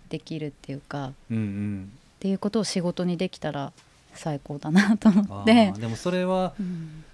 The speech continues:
Speaker 2: <clears throat> 俺自身も
Speaker 1: うん。
Speaker 2: そういう思いがあって、ディージェーしてたけど、
Speaker 1: うんうんうん。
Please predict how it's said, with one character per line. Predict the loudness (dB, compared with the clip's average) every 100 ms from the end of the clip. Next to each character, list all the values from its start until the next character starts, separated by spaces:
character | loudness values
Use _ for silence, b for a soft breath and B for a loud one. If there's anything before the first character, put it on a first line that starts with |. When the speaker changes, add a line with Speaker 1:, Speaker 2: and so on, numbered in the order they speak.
| -6 4
Speaker 2:
<clears throat> | 4 4 -2
俺 | -2
自 | -2 -6 -4
身 | -2
も | -2 -2 4
Speaker 1:
う |
ん。 | 6 6 2
Speaker 2:
そ | -2 0
う | 2
い |
う | 0
思 | 0 -2 -2
い |
が | -2 -4
あ |
っ |
て、 | -8 -6 -2 -2 -6 -14 _ _ _ -14 -4
デ | -2
ィ |
ー | 0
ジ |
ェ | 0
ー |
し | -2
て | -6
た | -8
け | -8
ど、 | -6 2
Speaker 1:
う | 4
ん |
う |
ん |
う | 4
ん。 | 2 -4 -4 -8 -10